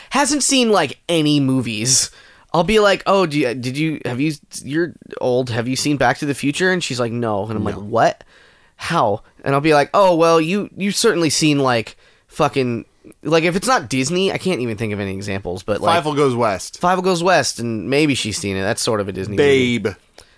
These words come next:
Speaker 1: Not Babe. I'm sure she hasn't seen Babe. <laughs> Or Gordy.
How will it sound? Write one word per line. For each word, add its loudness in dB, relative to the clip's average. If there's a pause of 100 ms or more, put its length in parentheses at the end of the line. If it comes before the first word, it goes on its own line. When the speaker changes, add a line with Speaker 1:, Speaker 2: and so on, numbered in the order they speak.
(140)
Speaker 1:
Not 0
Babe. -4
I'm -20
sure -2
she -2
hasn't -2
seen -6
Babe. -6
<laughs> -18 (1300)
Or 2
Gordy. 2